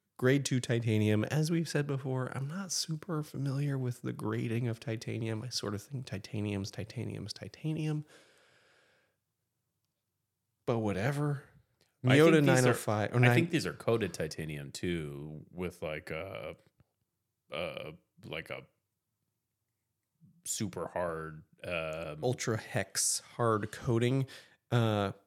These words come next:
Speaker 2: probably similar to whatever Traska's using, but
Speaker 1: about twelve hundred, um,
Speaker 2: whatever
Speaker 1: the
Speaker 2: that
Speaker 1: har-,
Speaker 2: unit is.
Speaker 1: yeah, the hardness value unit. Uh,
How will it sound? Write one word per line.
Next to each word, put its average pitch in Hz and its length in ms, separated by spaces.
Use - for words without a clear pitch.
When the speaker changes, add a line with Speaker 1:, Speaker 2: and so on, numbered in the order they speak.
Speaker 2:
probably 92 340
similar 87 380
to 80 80
whatever 82 280
Traska's 82 480
using, 78 380
but - 240
Speaker 1:
about 113 460
twelve 101 400
hundred, 101 720
um, 92 460
Speaker 2:
whatever 85 200
Speaker 1:
the - 60
Speaker 2:
that 85 140
Speaker 1:
har-, - 80
Speaker 2:
unit 87 260
is. 87 100
Speaker 1:
yeah, 110 140
the 98 80
hardness 101 400
value 101 400
unit. 98 460
Uh, 107 340